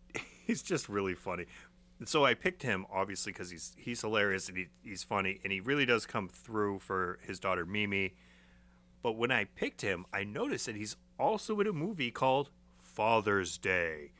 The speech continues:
a Troma movie from two thousand eleven, an action horror comedy.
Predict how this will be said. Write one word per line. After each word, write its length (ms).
a 80
Troma 520
movie 280
from 240
two 280
thousand 560
eleven, 480
an 160
action 380
horror 320
comedy. 500